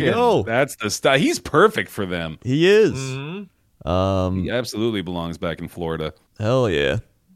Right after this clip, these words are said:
Speaker 1: Uh, so then we had some other news, which was Byron Leftwich,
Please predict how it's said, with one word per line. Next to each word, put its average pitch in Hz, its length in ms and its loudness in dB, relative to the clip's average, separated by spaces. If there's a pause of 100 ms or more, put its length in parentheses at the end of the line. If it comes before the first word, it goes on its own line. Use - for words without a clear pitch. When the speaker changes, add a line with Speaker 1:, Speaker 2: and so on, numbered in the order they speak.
(640)
Speaker 1:
Uh, - 400 -10
so 110 540 2
then 123 640 0
we 117 140 0
had 117 420 4
some - 160 -4
other 120 240 2
news, 117 500 0
which 104 260 0
was 98 680 4
Byron 101 420 2
Leftwich, 113 1120 -2